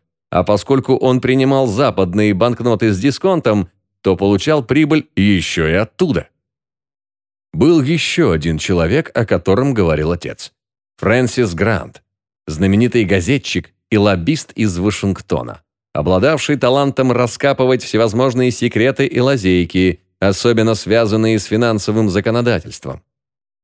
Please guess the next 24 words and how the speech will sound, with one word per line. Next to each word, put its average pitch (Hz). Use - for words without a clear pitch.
Казалось, 156
тайны 170
президентского 110
кабинета, 104
Сената 123
и 90
Палаты 101
представителей 131
были 170
открытой 156
книгой 139
для 69
него. 67
Несколько 120
лет 123
назад 117
Грант 95
приобрёл 120
через 113
брокеров 127
значительное 131
количество 135
техасских 120
облигаций 101